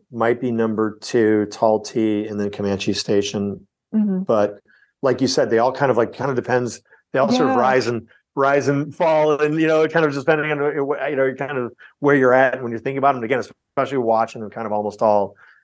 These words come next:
Speaker 1: in a, in a run, um,
Speaker 2: Mm-hmm.
Speaker 1: uh, that was really informative. And I've, and I like, there's, there's parts of Decision at Sundown that I think are good, you know, and Buchanan Rides Alone. I think there's, there's, I think there's moments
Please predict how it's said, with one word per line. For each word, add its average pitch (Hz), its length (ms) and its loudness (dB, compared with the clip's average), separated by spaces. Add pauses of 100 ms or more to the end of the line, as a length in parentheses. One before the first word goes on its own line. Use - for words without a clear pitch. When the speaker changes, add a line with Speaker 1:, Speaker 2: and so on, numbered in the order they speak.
(120)
Speaker 1:
in 117 100 -2
a, 104 140 0
in 117 80 -6
a 104 80 2
run, 101 560 4 (120)
um, 143 420 2
Speaker 2:
Mm-hmm. 202 280 -8 (360)
Speaker 1:
uh, 104 380 2 (120)
that 107 200 4
was 101 100 -6
really 104 140 0
informative. 104 380 0
And 135 100 0
I've, 175 260 0 (280)
and 190 80 2
I 220 40 4
like, 208 240 2
there's, 196 180 0 (100)
there's 226 160 2
parts 202 300 0
of 170 80 -8
Decision 151 440 -4
at 113 80 -8
Sundown 147 400 2
that 139 120 -2
I - 40 -12
think 147 160 -6
are 120 120 -4
good, 147 460 2 (1200)
you 135 80 -4
know, 147 300 0 (220)
and 127 80 -4
Buchanan 131 300 2
Rides 131 200 4
Alone. 131 420 4
I 120 60 -4
think 123 140 -2
there's, 123 220 0
there's, 131 340 0 (1200)
I 123 60 -6
think 139 120 0
there's 151 160 -2
moments 156 520 2